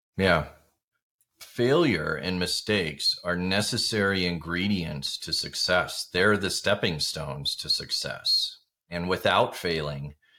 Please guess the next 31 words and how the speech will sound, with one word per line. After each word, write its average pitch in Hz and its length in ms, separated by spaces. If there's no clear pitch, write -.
you're 92 200
not 117 200
gonna 82 220
see 78 220
success. - 600
Now, 87 100
every 92 160
once 92 300
in 90 60
a 85 60
while, 78 340
you 78 140
see 82 220
the 76 300
lottery 80 420
winner, 76 460
business 80 420
lottery 78 560
or 73 400
real 85 280
lottery. 73 640
But 87 440
for - 160
the 85 100
vast 95 380
majority 85 440
of 73 80
the 76 100
rest 107 300
of 78 80
us, - 480